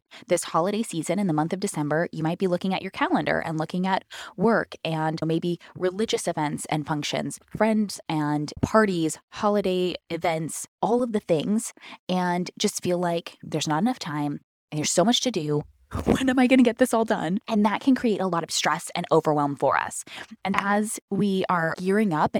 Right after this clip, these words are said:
and heading straight into this time, I also wanna take a minute to talk about how we don't have to let it be so stressful and overwhelming. And again, take it back to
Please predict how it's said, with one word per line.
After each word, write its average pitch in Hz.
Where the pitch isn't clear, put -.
and 165
heading 190
straight 165
into 165
this 175
time, 160
I -
also 196
wanna 254
take 196
a 175
minute 233
to -
talk 185
about 175
how 220
we 247
don't 233
have -
to 180
let 170
it -
be 151
so -
stressful -
and 156
overwhelming. 139
And 170
again, 175
take 202
it -
back 165
to 160